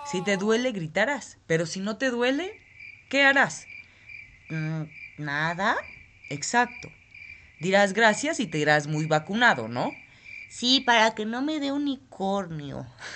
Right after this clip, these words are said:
Speaker 1: El cerebro traduce los estímulos del ambiente en acciones. Dependiendo del estímulo es la acción. Por ejemplo,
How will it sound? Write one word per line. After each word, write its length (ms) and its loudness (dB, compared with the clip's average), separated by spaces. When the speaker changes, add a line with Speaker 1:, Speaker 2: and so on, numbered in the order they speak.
Speaker 1:
El 240 4
cerebro 840 4
traduce 600 4
los 360 4
estímulos 720 0
del 180 0
ambiente 680 -2
en 100 -4
acciones. 720 -4
Dependiendo 640 2
del 200 2
estímulo 800 0
es 180 -2
la 160 2
acción. 420 -2
Por 140 4
ejemplo, 400 -2